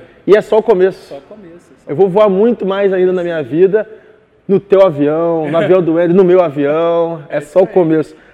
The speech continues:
Speaker 1: Cara, o que que você faz da vida?
Speaker 2: Bom, eu trabalho com marketing digital, trabalho com internet. Já tem doze anos que eu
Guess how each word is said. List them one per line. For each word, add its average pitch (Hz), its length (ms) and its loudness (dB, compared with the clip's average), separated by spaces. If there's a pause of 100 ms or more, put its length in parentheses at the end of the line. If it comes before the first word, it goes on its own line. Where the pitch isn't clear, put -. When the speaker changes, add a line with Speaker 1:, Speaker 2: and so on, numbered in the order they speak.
Speaker 1:
Cara, 196 200 0
o - 40 -8
que 208 60 -14
que 190 80 -12
você 220 80 -6
faz 190 160 -4
da 180 80 0
vida? 113 260 -8 (680)
Speaker 2:
Bom, 165 140 2
eu 180 280 0
trabalho 202 480 -2
com 233 100 -10
marketing 233 280 -6
digital, 185 460 -4
trabalho 170 220 -2
com 196 80 -6
internet. 196 520 -2
Já 143 80 -12
tem 151 140 -4
doze 165 400 -4
anos 156 480 -8
que 139 60 -10
eu 135 180 -6